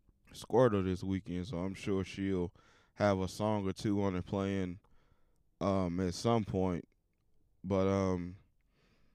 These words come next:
you know, I mean, uh, what I have heard, what, what I have heard on other podcasts and seen on people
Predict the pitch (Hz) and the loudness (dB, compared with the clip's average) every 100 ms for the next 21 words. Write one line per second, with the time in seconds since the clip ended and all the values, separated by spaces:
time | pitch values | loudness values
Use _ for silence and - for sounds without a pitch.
0 | _ _ - 202 160 135 - 165 180 123 | _ _ 0 4 6 6 8 6 6 6
1 | 147 139 127 110 151 160 156 165 165 185 | 8 10 10 8 8 10 10 8 6 8
2 | 147 147 139 95 104 110 - - 110 117 | 8 8 8 6 6 4 2 0 2 6
3 | 113 123 120 120 123 113 107 95 80 95 | 6 8 8 8 6 8 6 4 4 4
4 | 104 90 104 98 98 92 87 90 85 95 | 4 4 2 4 2 0 0 -2 -6 -4
5 | 92 90 90 98 92 87 | -2 -4 -2 -2 0 -2